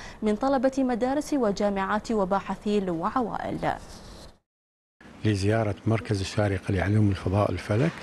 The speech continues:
Speaker 2: وبرنامجنا هو التجول في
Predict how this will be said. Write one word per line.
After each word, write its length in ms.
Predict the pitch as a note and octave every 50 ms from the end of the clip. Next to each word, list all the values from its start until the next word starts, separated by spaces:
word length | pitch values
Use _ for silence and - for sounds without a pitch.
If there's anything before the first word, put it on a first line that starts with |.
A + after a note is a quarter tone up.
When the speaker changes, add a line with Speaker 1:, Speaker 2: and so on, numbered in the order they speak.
| - - - - - - - - - -
Speaker 2:
وبرنامجنا 960 | G#2 G#2 G2+ G2 F#2 F#2+ G#2 F2+ G2 G#2 G#2 G#2 A#2 B2 A2+ G#2 A#2 A#2 A2+ G2+
هو 680 | G2 G2 G2 F#2+ F#2+ G2 G2 F#2+ G2 F#2+ F#2+ F#2 F#2+ - - - - - - - - - - - - -
التجول 1300 | - G#2 G#2 G2+ G2 G2 G2+ - A2 - - - - - - - - A2 G2 G#2+ A#2+ A#2 G#2 G2 G2 F#2+ F2+
في 420 | - - - G2+ F#2+ G2 F#2+ F#2